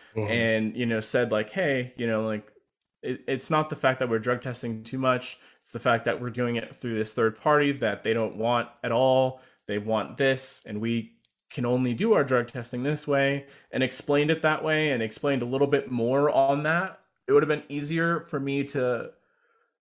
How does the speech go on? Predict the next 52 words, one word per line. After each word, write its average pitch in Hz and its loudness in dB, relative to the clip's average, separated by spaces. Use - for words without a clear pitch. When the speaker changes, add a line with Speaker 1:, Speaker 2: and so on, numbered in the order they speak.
Speaker 2:
be 139 6
like, 117 6
"Yeah, 147 6
I 123 2
know 139 2
you 143 2
guys 123 0
are 117 -2
doing 113 -6
the 110 0
right 101 0
thing." 98 -6
And, 139 2
and 165 8
I 165 6
still 190 4
believe 139 0
U 113 0
S 110 -6
A 113 -4
Powerlifting 107 0
is 104 -4
doing 117 -2
the 113 0
right 113 2
thing 123 -4
in 117 -4
the 117 -2
grand 117 0
Speaker 1:
Mm-hmm. - -10
Speaker 2:
scheme 123 -4
of 123 -2
things. 131 -2
I, 117 4
I - 2
believe 120 0
that, 113 0
you 113 -8
know, 107 -2
for 117 -10
the 110 -4
most 110 -2
part, 120 0
U 117 -2
S 110 -4
A 123 4
Powerlifting 117 0
eliminates 120 -2
most 117 0
of 117 -2
the 120 -6
cheating. 135 -4